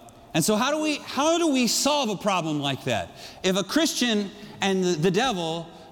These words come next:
kinda look the same ninety percent of the time, how do we solve that problem?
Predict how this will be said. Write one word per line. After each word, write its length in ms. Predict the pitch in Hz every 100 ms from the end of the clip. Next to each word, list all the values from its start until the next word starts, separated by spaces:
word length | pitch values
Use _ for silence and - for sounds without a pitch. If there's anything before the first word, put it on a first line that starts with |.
| -
kinda 320 | - 302 285
look 340 | 226 262 302 -
the 120 | 214
same 600 | - 247 277 190 175 160 - - - - -
ninety 400 | 175 247 285 247
percent 420 | - 202 254 247
of 60 | 196
the 60 |
time, 680 | - 269 233 185 180 208 196 - - - - -
how 220 | 247 320
do 100 | 330
we 80 | 311
solve 340 | 330 359 311
that 180 | 247 240
problem? 680 | 277 339 339 196 147 95